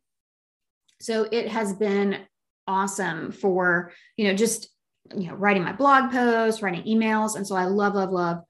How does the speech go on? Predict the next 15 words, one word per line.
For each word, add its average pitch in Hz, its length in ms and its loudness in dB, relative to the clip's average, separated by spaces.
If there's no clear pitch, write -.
Grammarly. 180 840 -4
And 190 720 2
that, 220 500 4
um, 196 220 0
if 185 120 -6
you 202 100 0
use 196 280 2
our 262 140 -4
affiliate 226 420 -4
link, 202 320 -4
that 214 320 4
also 208 800 2
gives 190 400 -2
you, 170 440 -2
um, 175 320 -8